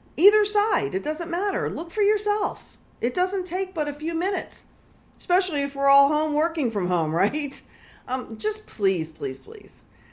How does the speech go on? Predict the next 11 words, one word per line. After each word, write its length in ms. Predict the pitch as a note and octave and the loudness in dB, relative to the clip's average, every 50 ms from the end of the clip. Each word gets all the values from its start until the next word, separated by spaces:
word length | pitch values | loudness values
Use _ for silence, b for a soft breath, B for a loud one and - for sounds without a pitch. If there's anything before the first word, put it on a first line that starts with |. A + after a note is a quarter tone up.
| b b b | b b b
Don't 240 | - F4 F#4 E4 C#4+ | 4 6 6 6 6
waste 300 | D4+ D4+ D4+ D4 - - | 2 2 2 0 -2 -2
your 120 | B3 - - | -4 -2 0
energy 680 | G3+ G#3+ A3 A3 G#3 - G#3 G#3 G3+ G3+ G3 G3 - | 0 2 2 2 2 2 2 2 4 4 4 2 0
on 260 | - - F3+ E3+ E3 | 0 -2 -2 -2 -2
pointing 380 | E3 - B3 B3 B3+ C4 B3+ B3 | -4 -4 -4 -4 -2 -2 -2 -4
a 60 | A#3+ | -4
finger 420 | B3 - G#3+ G3 G3 F#3 F#3 F#3 | -4 -4 -4 -2 -2 0 0 0
at 120 | E3+ B2 - | -2 -2 -2
other 240 | - E3 E3 E3 | -2 0 0 0
people. 540 | D#3+ - - D3 C3+ - B2+ A#2 - - C#3 | -2 -4 -8 -8 -8 -6 -6 -8 -8 -8 -12